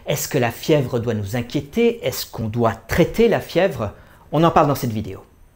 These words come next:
Mais avant tout, nous avons besoin de savoir ce qu'est une température corporelle normale. Et ce n'est pas aussi facile qu'il y paraît. Nous pouvons donc mesurer la température en différents endroits du corps, euh, le front, l'oreille, la bouche, les aisselles et également par voie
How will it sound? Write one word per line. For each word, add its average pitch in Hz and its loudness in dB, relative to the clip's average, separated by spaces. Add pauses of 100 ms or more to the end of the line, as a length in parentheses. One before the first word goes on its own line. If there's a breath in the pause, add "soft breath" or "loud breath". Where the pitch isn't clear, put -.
(340 loud breath)
Mais 180 6
avant 247 6
tout, 269 4
nous 214 8
avons 185 6
besoin 170 4
de 208 0
savoir 175 4
ce 170 -2
qu'est 156 0
une 147 -2
température 123 -2
corporelle 123 2 (220)
normale. 113 0 (440 soft breath)
Et - 2
ce - -8
n'est 131 -2
pas 170 2
aussi 131 -6
facile 127 -6
qu'il 123 -8
y 113 -4
paraît. 101 -6 (720 loud breath)
Nous 175 4
pouvons 220 6
donc 160 2
mesurer 180 6
la 135 4
température 131 2
en 110 -2
différents 127 -2
endroits 127 2 (140)
du 101 -10
corps, 196 4 (480 loud breath)
euh, 120 -2
le 120 -4
front, 208 4 (180)
l'oreille, 147 2
la 104 0
bouche, 151 0
les 117 -4
aisselles 180 2
et 175 6
également 151 4
par 123 2
voie 151 4